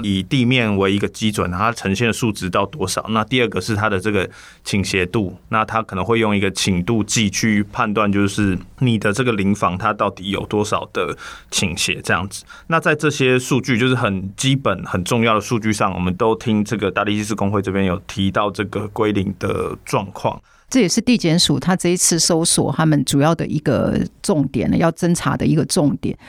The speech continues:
Speaker 2: 但是刚才，呃，德莲你有提到一个行动值哈，它有一点专业，你要不要解释一下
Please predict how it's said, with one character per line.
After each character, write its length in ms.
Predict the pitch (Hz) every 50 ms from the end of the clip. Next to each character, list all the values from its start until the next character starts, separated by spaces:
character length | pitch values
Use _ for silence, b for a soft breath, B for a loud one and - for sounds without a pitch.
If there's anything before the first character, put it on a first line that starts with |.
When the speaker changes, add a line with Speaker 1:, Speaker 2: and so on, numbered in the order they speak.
| B B B
Speaker 2:
但 140 | - 269
是 100 | 269 277
刚 160 | 254 269 262 262
才， 220 | 254 220 175 175 -
呃， 320 | - 175 160 147 139 139 135
德 180 | - - 170
莲 180 | 170 185 180 180
你 60 | 196
有 160 | 220 208 156
提 220 | 135 - - 147 147
到 200 | 170 196 190 -
一 80 | 170
个 140 | 156 - 151
行 320 | - - - 160 143 156 160
动 300 | - 233 208 170 156 156
值 380 | - - - - 214 196 165 160
哈， 220 | 143 156 147 151
它 160 | 160 - 214
有 140 | 220 190 170
一 40 | 175
点 160 | 175 156 117
专 320 | - - 175 151 147 156 165
业， 240 | 170 180 175 139
你 160 | 123 131 139 151
要 100 | 175 208
不 80 | -
要 80 | 220 208
解 200 | 196 - 156 -
释 180 | - - 180
一 60 | 170 165
下 260 | - - 175 160